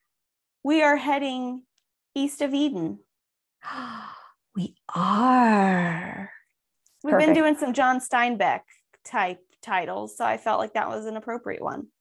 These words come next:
Speaker 2: It is. It's totally appropriate.
Speaker 1: Mm-hmm.
Speaker 2: I love it.
Speaker 1: Mm-hmm. Yeah, that's
Speaker 2: Yeah.
Speaker 1: what, that's what I got.
Speaker 2: Mm-hmm.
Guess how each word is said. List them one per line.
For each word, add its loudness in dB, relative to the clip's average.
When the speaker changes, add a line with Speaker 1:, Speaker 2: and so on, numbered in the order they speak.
Speaker 2:
It 4
is. 4
It's -16
totally 8
appropriate. 0
Speaker 1:
Mm-hmm. -6
Speaker 2:
I 2
love 4
it. 2
Speaker 1:
Mm-hmm. -10
Yeah, -2
that's -10
Speaker 2:
Yeah. -2
Speaker 1:
what, -10
that's -10
what -4
I -2
got. -6
Speaker 2:
Mm-hmm. -2